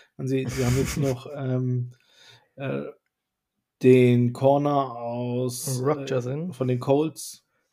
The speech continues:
Speaker 2: Genau,
Speaker 1: Ja,
Speaker 2: im
Speaker 1: genau,
Speaker 2: Trade für
Speaker 1: ähm,
Speaker 2: Ngakoue.
Speaker 1: ja, pf, keine Ahnung, der, der haut mich jetzt auch nicht vom Hocker. Ähm, dann haben sie noch, äh,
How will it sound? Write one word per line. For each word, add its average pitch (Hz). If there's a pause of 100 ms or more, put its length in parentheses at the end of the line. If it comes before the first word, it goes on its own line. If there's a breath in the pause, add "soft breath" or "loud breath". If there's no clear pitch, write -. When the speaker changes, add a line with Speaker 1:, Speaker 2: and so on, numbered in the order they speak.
Speaker 2:
Genau, 131
Speaker 1:
Ja, 139
Speaker 2:
im 135
Speaker 1:
genau, 131
Speaker 2:
Trade 131
für 120
Speaker 1:
ähm, 120
Speaker 2:
Ngakoue. 113 (1500 loud breath)
Speaker 1:
ja, 123
pf, -
keine 120
Ahnung, 135
der, 120
der 120
haut 120
mich 123
jetzt 123
auch 120
nicht 135
vom 147
Hocker. 143 (140)
Ähm, 131
dann 120
haben 120
sie 123
noch, 123
äh, 131